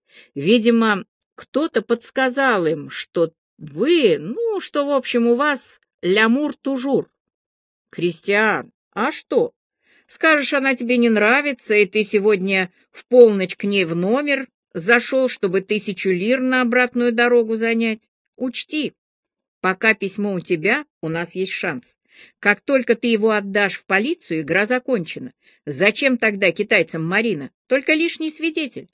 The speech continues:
Что они с ней сделают, я не знаю. Так что давай ноги в руки и бежим в Капелло Россо.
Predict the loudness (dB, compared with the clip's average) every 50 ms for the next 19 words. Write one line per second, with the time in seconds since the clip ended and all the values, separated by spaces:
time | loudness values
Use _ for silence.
0 | _ _ -16 -6 -2 2 4 4 4 2 0 -6 -6 -6 -6 -6 -6 -4 -4 -4
1 | -2 -2 -2 -4 -6 -8 _ _ _ _ _ _ -2 -2 -2 0 -2 -6 -8 -8
2 | -6 -4 -4 -4 -4 -8 -14 _ _ _ _ _ _ _ _ _ _ -4 -4 -4
3 | -4 -4 -2 0 0 0 -2 -6 -4 0 2 2 4 4 4 4 4 2 -2 -2
4 | -2 -2 -2 -2 0 0 0 -2 -2 -2 -2 -2 0 2 0 0 0 0 -2 -2
5 | -4 -4 -8 -4 -4 -4 -2 0 0 2 2 4 4 4 2 0 0 -4 -10 -14
6 | -14